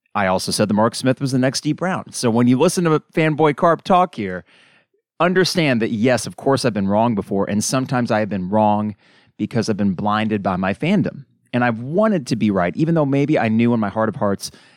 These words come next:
that it might not work out. And as I look at this, I understand that this is not a warm and fuzzy hire. It's not one that is going to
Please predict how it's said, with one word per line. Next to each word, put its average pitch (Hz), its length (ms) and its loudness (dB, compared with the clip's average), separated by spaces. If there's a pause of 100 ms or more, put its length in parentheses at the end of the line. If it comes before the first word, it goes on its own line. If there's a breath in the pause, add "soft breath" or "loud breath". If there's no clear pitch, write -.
(120)
that 107 280 -2
it 123 140 -6
might 104 220 -2
not 101 160 -6
work 95 300 -4
out. 87 240 -2 (1000)
And 147 120 2
as 147 120 2
I 139 80 4
look 196 200 2
at 214 120 0
this, 98 480 -2
I 135 100 2
understand 170 420 0
that 139 100 -6
this 143 140 -2
is 131 80 -6
not 117 140 0
a 110 60 0
warm 104 240 0
and 90 100 -4
fuzzy 95 360 -4
hire. 95 480 -2
It's - 220 -4
not 117 160 0
one 117 280 0
that 107 160 2
is 98 100 -2
going 107 300 0
to 98 420 0